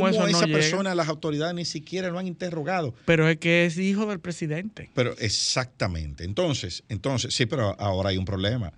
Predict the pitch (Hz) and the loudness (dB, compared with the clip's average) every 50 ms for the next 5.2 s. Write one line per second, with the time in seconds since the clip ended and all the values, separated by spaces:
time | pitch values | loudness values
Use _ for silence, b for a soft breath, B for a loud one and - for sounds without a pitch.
0 | - _ _ - - 87 82 - - - 123 135 135 123 - 135 123 123 - - | -18 _ _ -20 -18 -18 -16 -18 -6 -2 0 0 2 2 2 0 0 0 -4 -6
1 | - 143 151 180 180 - - 143 165 208 - - 185 - 175 160 - 165 151 165 | -4 -2 -2 -2 -2 -4 -4 -2 -2 -2 -2 -2 -2 -2 -2 -2 -2 -2 -2 0
2 | 156 147 147 143 - 143 131 135 135 139 135 120 - - 98 82 - - - 78 | 0 2 0 0 0 0 -2 0 -2 -4 -4 -4 -4 -4 -4 -6 -6 -10 -12 -16
3 | - - - - - - - _ _ _ - 120 123 123 120 95 117 160 190 165 | -16 -18 -20 -20 -20 -20 -20 _ _ _ -2 0 2 2 2 4 4 4 4 4
4 | 156 143 113 95 87 87 107 - - - - _ _ _ _ _ _ _ _ - | 4 4 2 0 -4 -6 -8 -10 -14 -20 -20 _ _ _ _ _ _ _ _ -16
5 | 107 95 78 | -14 -14 -14